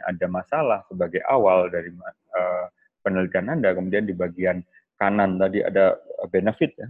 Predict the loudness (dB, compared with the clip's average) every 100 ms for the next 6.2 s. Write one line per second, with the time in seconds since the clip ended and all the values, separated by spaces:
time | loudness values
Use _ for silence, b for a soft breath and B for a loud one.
0 | -10 0 2 2 -2 _ _ _ 2 2
1 | 4 2 2 0 -4 0 4 4 6 6
2 | 6 4 2 0 -2 -20 -14 -14 -14 _
3 | _ _ _ _ _ _ _ _ _ -10
4 | -6 0 0 0 0 0 2 0 -4 b
5 | b 2 4 6 4 2 -2 -2 -2 -2
6 | -4